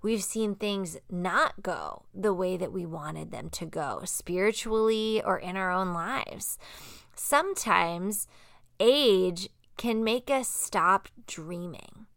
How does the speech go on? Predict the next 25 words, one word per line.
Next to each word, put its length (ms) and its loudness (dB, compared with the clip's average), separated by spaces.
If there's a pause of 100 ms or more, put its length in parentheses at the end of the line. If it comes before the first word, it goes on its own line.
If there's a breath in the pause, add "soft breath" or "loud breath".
(120)
can 200 -2
make 260 0
us 180 -2
stop 580 2 (140)
trusting 960 -4
and 200 -4
stop 600 0 (160)
being 440 -6
as 220 -8
faithful 680 -8
as 200 -8
we 80 -10
used 420 -6
to 80 -8
be. 300 -14 (720 loud breath)
But 160 4
instead, 600 4
we 200 -2
see 300 -4
here 580 2
that 240 -2
Mary 720 0 (240)
dared 580 0
to 180 -4
trust 880 0